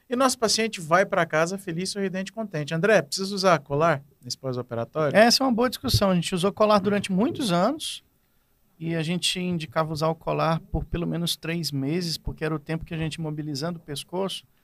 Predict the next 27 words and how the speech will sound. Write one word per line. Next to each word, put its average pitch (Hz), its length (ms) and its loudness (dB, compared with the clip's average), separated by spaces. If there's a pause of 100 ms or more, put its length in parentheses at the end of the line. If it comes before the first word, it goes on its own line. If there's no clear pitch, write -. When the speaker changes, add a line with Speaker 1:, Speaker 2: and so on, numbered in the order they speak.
(400)
Speaker 2:
garantia 175 440 2
uma 180 120 -2
melhor 170 480 2 (140)
calcificação 175 800 -2
dessa 175 220 -6
parte 160 280 -6
da 170 100 -4
fratura, 165 540 -4 (180)
da 143 260 -8
onde 156 200 -6
você 156 220 -12
faz 151 220 -8
só 170 100 -4
a 175 60 0
canaleta. 170 720 0 (1040)
E 202 80 6
aí, 220 420 8 (460)
teve 202 500 4
um 202 240 6
protocolo 185 920 6 (480)
que 185 120 -14
começou 185 580 0
a 180 80 6
não 208 400 4
colocar 208 460 2
o 196 100 2
colar. 170 400 4